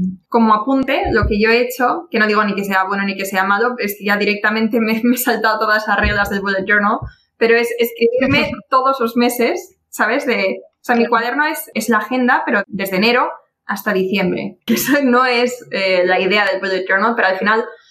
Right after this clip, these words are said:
Speaker 1: cada una lo hace como, como quiera. Y es un poco lo que tú comentabas con tu agenda, ¿no? Que lo puedes ir customizando y que, y que, ¿sabes? Si, si en un mes necesitas poner más páginas porque tienes más cosas, porque tienes más, más ideas, porque quieres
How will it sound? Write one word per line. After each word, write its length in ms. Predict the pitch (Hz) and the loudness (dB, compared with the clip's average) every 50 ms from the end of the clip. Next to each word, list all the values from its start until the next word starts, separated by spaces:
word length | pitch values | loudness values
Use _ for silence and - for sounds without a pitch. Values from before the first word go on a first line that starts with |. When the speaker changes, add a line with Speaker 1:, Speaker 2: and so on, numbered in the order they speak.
| - | -4
Speaker 1:
cada 220 | - 190 190 185 185 | -2 0 0 0 0
una 220 | 190 196 202 202 | 0 0 0 2
lo 100 | 196 196 | 2 2
hace 220 | 196 196 - 202 196 | 0 0 -2 -6 -4
como, 600 | 190 190 190 190 185 185 180 180 180 175 - - | -4 -2 0 2 2 2 2 0 0 -4 -6 -6
como 240 | - 190 190 190 | -4 -2 -2 -2
quiera. 340 | - - 226 220 220 226 - - - - - | 0 0 2 2 2 0 -2 -4 -12 -8 -4
Y 100 | - - | -2 0
es 60 | - | 4
un 100 | 349 359 | 4 4
poco 140 | 349 349 320 | 4 4 2
lo 120 | 277 254 | 2 0
que 100 | - 226 | 0 -2
tú 80 | 214 214 | -2 -2
comentabas 480 | - 196 190 196 196 208 202 196 - - - | -2 -2 -2 0 0 0 0 0 -2 -6 -6
con 100 | 185 180 | -6 -4
tu 80 | 175 | -2
agenda, 400 | 175 - 254 285 302 262 202 - | -2 -2 -2 0 0 0 0 0
¿no? 240 | - 254 359 370 - - _ _ _ _ - | 0 0 -2 -2 -6 -14 _ _ _ _ -4
Que 100 | 226 214 | -2 0
lo 140 | 208 202 202 | 0 0 2
puedes 260 | 226 233 262 254 - | 2 2 2 2 0
ir 100 | 285 - | -2 -2
customizando 840 | - 269 269 - 254 247 240 240 262 262 262 262 269 277 294 285 - - | -2 -4 -2 -2 -2 0 0 0 0 0 0 2 2 2 2 0 -2 -4
y 160 | - 226 - - | -6 -6 -4 -2
que, 340 | 214 202 196 190 185 185 185 185 185 175 175 - - | 0 0 2 2 2 0 2 0 0 -2 -4 -6 -6
y 100 | - 226 | -6 -2
que, 200 | - 214 196 196 | -2 0 -2 -2
¿sabes? 260 | - 247 240 247 240 | -2 -2 -2 -2 -2
Si, 100 | - 190 185 190 | -2 -2 -4 -4
si 140 | - - 208 | -4 -4 -2
en 80 | 196 208 | 0 2
un 140 | 226 240 247 | 2 2 2
mes 260 | 262 269 269 269 - | 2 0 -2 -2 -4
necesitas 420 | 214 185 - 196 202 - 233 233 233 | -6 -6 -6 -6 -6 -2 -2 -2 -2
poner 220 | - 240 233 233 | 0 0 2 2
más 200 | 233 233 226 - - | 2 2 0 0 -2
páginas 340 | 277 277 - - 208 190 180 | -2 -2 -2 -4 -8 -10 -10
porque 200 | - 170 170 180 | -10 -10 -10 -6
tienes 260 | 180 202 233 262 247 254 | -4 -2 -2 -2 -2 -2
más 220 | 247 233 233 - | -2 -2 -2 0
cosas, 460 | - 247 254 247 254 208 185 - - - - _ _ _ _ _ | 0 0 0 2 0 0 -2 -2 -4 -10 -16 _ _ _ _ _
porque 240 | - 226 226 220 202 | 0 0 2 2 2
tienes 340 | - 214 226 240 233 - - | 2 2 2 0 0 0 0
más, 300 | 240 247 247 247 254 254 - - _ _ _ _ _ - | 2 2 2 0 0 -4 -8 -14 _ _ _ _ _ -2
más 260 | 233 240 247 247 - 277 | 0 0 0 0 -2 -2
ideas, 480 | 233 214 220 233 240 233 214 208 208 - | 0 2 4 4 4 2 2 0 -4 -6
porque 300 | - 208 196 220 196 190 | -10 -8 -6 -6 -4 0
quieres 260 | - 226 226 240 233 | 2 2 2 2 0